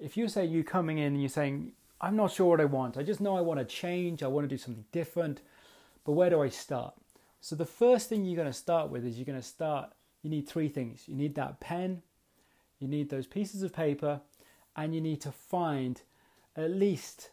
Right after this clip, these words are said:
minimum of ten minutes completely on your own in a quiet environment.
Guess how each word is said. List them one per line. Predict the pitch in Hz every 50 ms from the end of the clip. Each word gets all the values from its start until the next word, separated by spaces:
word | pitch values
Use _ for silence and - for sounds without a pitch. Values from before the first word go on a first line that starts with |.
| _ _
minimum | 151 156 170 190 208 208 190 170 147 139
of | 139 123 - -
ten | - - - - 175 165 165 165 160
minutes | 156 151 135 123 131 147 - - - - - - _ _ _ _ _ _ _ _ _ _ _ _
completely | - - 139 131 - - - 190 202 226 233 214 196 190
on | 185 180 180 185
your | 185 180 165
own | 151 131 127 127 127 139 139 131 _ _ _ _ _ _ _ _ _ _ _ _ _ _ _ _ _ _ _
in | 139 135
a | 135 127
quiet | - - - 175 170 170 170 170 170 165
environment. | 160 147 135 147 131 131 127 120 117 -